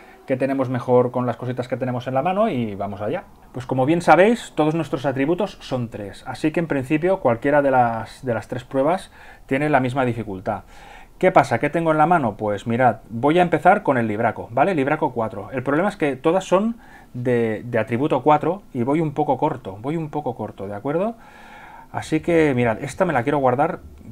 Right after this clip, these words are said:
por si acaso. Voy a probar libraco, voy a probar libraco, voy a descartar la estudiante de Bellas Artes que me añade un libraco y vamos a cuatro contra cuatro. Voy a cero, voy a cero con el libro y a ver si hay un poco de suerte. Venga, vamos allá. Vamos, Jenny,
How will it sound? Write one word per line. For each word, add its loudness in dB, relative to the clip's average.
por -6
si -12
acaso. -12
Voy 4
a 4
probar 8
libraco, -2
voy 4
a 4
probar 6
libraco, 0
voy 2
a 2
descartar -2
la -6
estudiante -2
de 0
Bellas 0
Artes -4
que -4
me -2
añade -2
un -2
libraco 0
y 0
vamos -2
a -4
cuatro 0
contra -8
cuatro. -14
Voy 0
a 0
cero, -6
voy 6
a 4
cero 6
con 8
el 4
libro 8
y 2
a 8
ver 6
si 0
hay 6
un 0
poco 4
de 2
suerte. -6
Venga, 4
vamos 6
allá. 2
Vamos, 4
Jenny, 6